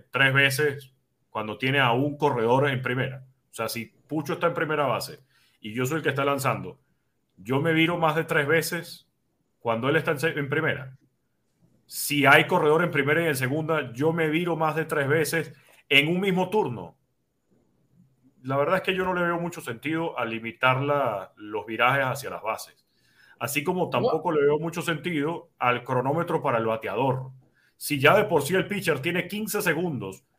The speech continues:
Speaker 1: para lanzar al plato, es mi responsabilidad hacer swing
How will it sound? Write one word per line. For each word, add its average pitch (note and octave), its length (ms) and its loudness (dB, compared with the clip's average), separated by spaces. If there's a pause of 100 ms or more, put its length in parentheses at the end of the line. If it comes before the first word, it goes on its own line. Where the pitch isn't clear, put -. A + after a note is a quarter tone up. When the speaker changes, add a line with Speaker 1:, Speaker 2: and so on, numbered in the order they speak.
(180)
Speaker 1:
para C3 220 4
lanzar C3+ 340 2
al F#3+ 120 4
plato, C#3 560 2 (440)
es D#3 200 6
mi G#3 160 2
responsabilidad D#3 1000 2
hacer D#3+ 320 2
swing F#3+ 360 0